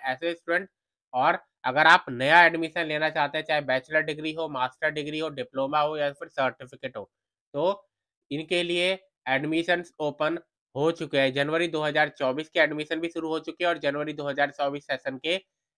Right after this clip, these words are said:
री रजिस्ट्रेशन भी शुरू हो चुके हैं। अगर आप लेना चाहते हैं एडमिशन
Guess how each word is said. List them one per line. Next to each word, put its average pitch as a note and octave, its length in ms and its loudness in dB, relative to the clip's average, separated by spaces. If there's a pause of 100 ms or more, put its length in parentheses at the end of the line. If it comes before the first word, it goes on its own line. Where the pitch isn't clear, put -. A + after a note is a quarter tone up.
(120)
री C#3+ 160 0
रजिस्ट्रेशन E3+ 580 -2
भी E3+ 180 -2 (460)
शुरू E3+ 220 2
हो C#3+ 220 -2
चुके C#3+ 280 -6
हैं। C3+ 220 2
अगर C3 260 0
आप D#3 260 4 (420)
लेना D#3 280 2
चाहते F3+ 300 4
हैं F3+ 120 6
एडमिशन E3 420 0